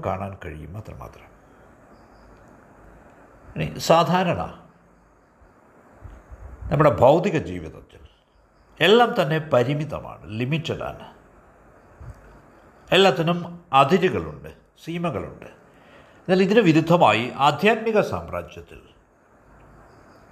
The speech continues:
അതിലെ അനുഭവങ്ങൾക്ക്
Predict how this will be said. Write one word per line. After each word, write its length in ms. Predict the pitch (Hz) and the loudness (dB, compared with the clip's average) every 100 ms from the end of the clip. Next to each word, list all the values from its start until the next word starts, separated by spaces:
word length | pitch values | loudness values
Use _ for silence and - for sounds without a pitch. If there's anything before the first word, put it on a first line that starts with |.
| - - - - - - - - - - - - | -20 -20 -20 -20 -20 -20 -20 -20 -20 -20 -20 -4
അതിലെ 300 | 156 208 247 | 0 4 6
അനുഭവങ്ങൾക്ക് 840 | 175 151 165 165 185 196 202 202 | 6 4 2 2 2 2 0 0